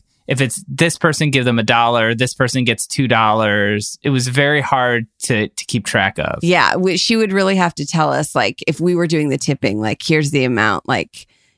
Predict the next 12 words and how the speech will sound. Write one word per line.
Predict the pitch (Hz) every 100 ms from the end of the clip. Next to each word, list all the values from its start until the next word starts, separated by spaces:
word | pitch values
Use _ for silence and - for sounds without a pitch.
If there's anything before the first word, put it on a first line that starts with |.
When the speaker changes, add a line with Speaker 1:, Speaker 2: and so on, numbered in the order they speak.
| -
Speaker 2:
you | 151
know, | 101 67 -
make | - 160
sure | - 139
you | 139
stick | - 147 -
to | 131
it | 73 -
kind | 156 117
of |
a | 101
thing. | - - -